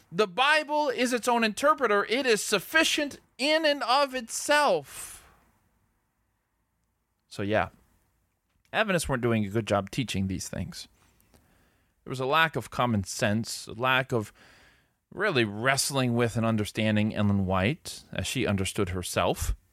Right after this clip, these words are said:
There was a failure by pastors and other church leaders to correct people who were exalting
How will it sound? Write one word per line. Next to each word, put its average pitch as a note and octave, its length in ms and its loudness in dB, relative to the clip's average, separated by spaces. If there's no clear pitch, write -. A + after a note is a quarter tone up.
There - 100 -8
was A2 120 -6
a G2+ 60 -2
failure C#3+ 880 2
by A#2 540 2
pastors A#2+ 560 0
and B2 100 -4
other A#2 180 0
church A2+ 340 -2
leaders A2+ 460 0
to C3+ 140 -2
correct C3 600 -4
people C#3 520 0
who C#3 140 0
were B2+ 240 2
exalting C3 840 0